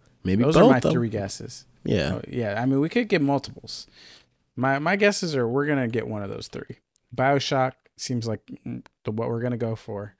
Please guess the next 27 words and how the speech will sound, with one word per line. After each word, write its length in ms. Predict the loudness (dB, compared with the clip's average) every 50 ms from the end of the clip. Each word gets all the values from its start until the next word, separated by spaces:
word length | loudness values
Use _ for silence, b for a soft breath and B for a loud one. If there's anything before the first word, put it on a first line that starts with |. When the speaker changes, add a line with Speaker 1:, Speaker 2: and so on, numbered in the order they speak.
| _ _ -10
Speaker 2:
but 100 | -8 -6
I 100 | -6 -6
do 200 | -4 -4 -4 -4
think 260 | -4 -6 -10 -12 -10
Tales 260 | -10 -10 -8 -8 -8
from 140 | -10 -10 -10
the 60 | -10
Borderlands 500 | -10 -8 -8 -8 -8 -8 -10 -10 -10 -12
and 100 | -10 -10
X 200 | -10 -10 -10 -10 -10
COM 260 | -10 -10 -10 -12 -14 B B B B B B B B
are 220 | -10 -10 -10 -10 _ _ _ _ _ _ _ _ _ _
just 220 | -6 -6 -6 -6 -6
as 120 | -8 -8
likely, 460 | -8 -10 -10 -10 -10 -10 -10 -12 -12 _ _ _ _ _ _ _ _ _ _ _ -14
um, 380 | -12 -10 -10 -10 -12 -14 -16 -18 _
for 160 | -14 -12 -10
us 140 | -10 -8 -10
to 60 | -10
be 120 | -12 -12 -12
seeing 340 | -12 -12 -12 -12 -12 -12
here. 260 | -12 -12 -12 -12 -12 -16 b b b b b b b b b b
Um, 680 | -4 -2 -2 0 0 0 0 0 0 -2 -2 -2 -4 -6 _ _ _ _ _ _ _ _ _ _ _ _ _ _ _ _ _ _ _ _ _ _ _ -4
next, 560 | 0 0 0 0 0 -4 -10 -10 -12 -14 -16 _ -8
we 80 | -2
got 180 | 2 4 4 4
Activision. 800 | 2 -2 -6 -6 -6 -8 -10 -14 -12 -12 -14 -14 -14 -16 -16 -20